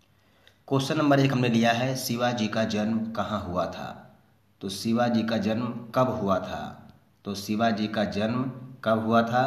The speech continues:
बीस अप्रैल उन्नीस सौ, बीस अप्रैल सोलह सौ सत्ताईस ईस्वी को हुआ था। कब हुआ था?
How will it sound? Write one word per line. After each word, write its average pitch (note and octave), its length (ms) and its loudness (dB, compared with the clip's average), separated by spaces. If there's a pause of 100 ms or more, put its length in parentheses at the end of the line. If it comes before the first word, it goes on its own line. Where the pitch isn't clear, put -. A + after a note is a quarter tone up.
(200)
बीस A#2+ 340 -4
अप्रैल A2 640 -4
उन्नीस G2+ 540 -2
सौ, G#2+ 120 -2 (420)
बीस A2 260 -2
अप्रैल G2+ 360 -2
सोलह G#2+ 420 -2
सौ G2+ 200 -4 (500)
सत्ताईस G2+ 720 -2
ईस्वी G2 300 -6
को F2 160 -8
हुआ D#2+ 240 -8
था। - 360 -18 (300)
कब A#2 140 2
हुआ B2 180 2
था? C3 180 2